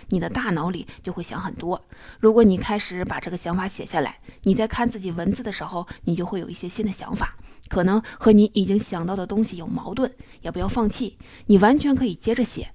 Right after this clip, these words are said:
把这个新的想法写下来。写成文字不同于脑中思考的好处就在于，你可以在写想法的时候和自己讨论，发现自己想法中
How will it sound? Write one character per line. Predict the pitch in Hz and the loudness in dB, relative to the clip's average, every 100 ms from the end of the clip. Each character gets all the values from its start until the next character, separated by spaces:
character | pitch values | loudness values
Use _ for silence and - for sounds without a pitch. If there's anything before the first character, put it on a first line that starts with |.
| - - - | -20 -20 -6
把 | 165 | -2
这 | 175 196 | 0 0
个 | |
新 | 190 - 247 | -2 2 2
的 | |
想 | 214 180 | 2 -2
法 | 208 | -4
写 | 226 165 | -6 -10
下 | - 185 | -6 -6
来。 | 160 - - - | -6 -10 -20 -14
写 | - | -4
成 | 190 240 247 | 0 4 4
文 | 180 233 | 2 0
字 | 262 202 - | -2 -8 -8
不 | - | -6
同 | 214 240 | 0 4
于 | 240 | 6
脑 | 247 185 | 4 2
中 | - 196 | -4 -6
思 | - 262 | -4 -8
考 | - | -8
的 | 151 | -8
好 | 185 - 151 | -8 -8 -8
处 | - 196 - | -8 -10 -10
就 | 175 | -12
在 | 175 | -10
于， | 156 151 - - - - | -10 -10 -14 -16 -12 0
你 | 202 | 2
可 | 220 | 2
以 | 196 | 0
在 | 190 | 0
写 | 185 180 | -2 -6
想 | 180 - 170 | -8 -4 -4
法 | 226 | -4
的 | 170 | -6
时 | 165 156 | -8 -8
候 | 190 - - | -8 -10 -12
和 | - | -8
自 | 226 | -6
己 | 247 262 | -6 -8
讨 | - - | -6 -8
论， | - 254 - - - - - | -4 -6 -6 -20 -20 -20 -14
发 | - 269 | -2 0
现 | 277 277 | 4 4
自 | 269 | 2
己 | 220 | -6
想 | 180 180 196 | -6 -2 0
法 | 214 | -2
中 | 160 208 | -2 -2